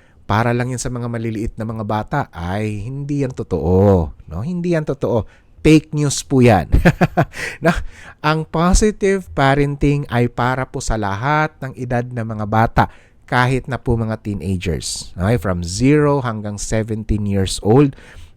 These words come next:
applicable po yan. No? Kailangan lang dapat ay mag-a-adjust tayo ng approach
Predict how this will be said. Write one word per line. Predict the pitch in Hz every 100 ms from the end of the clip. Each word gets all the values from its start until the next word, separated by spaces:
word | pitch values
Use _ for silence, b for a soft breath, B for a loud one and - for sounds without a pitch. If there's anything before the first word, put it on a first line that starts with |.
| _ -
applicable | 107 - 120 - 110 113 113
po | - 117
yan. | 113 101 60 -
No? | - 80 -
Kailangan | 117 123 147 156 165 170 160
lang | 151 151 147 147
dapat | 123 120 - 90 -
ay | 107 107 B B B
mag-a-adjust | 135 123 131 127 131 123 127 - -
tayo | 135 135 131
ng | 123 -
approach | - - 156 220 - - -